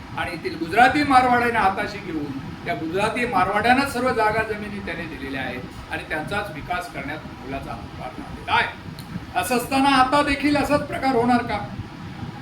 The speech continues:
महाराष्ट्राचे मुख्यमंत्री देवेंद्र फडणवीस हे ब्राह्मण आहेत आणि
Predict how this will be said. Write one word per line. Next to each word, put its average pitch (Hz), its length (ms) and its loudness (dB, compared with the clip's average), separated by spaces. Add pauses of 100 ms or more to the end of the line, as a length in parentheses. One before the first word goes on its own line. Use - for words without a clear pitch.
(520)
महाराष्ट्राचे 262 760 6
मुख्यमंत्री 254 640 0 (240)
देवेंद्र 269 480 4
फडणवीस 214 340 -6
हे 220 80 -6
ब्राह्मण 214 400 0
आहेत - 1040 -8
आणि 175 260 -2